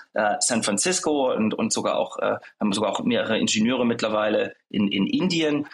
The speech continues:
Und ich glaube eigentlich, was wir gemerkt haben, ist, äh,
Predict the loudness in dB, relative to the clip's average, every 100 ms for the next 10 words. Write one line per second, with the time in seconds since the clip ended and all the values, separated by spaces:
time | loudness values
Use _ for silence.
0 | -6 -2 -2 0 2 2 0 -2 -2 -2
1 | -2 -2 0 0 0 0 0 0 0 -2
2 | -2 0 0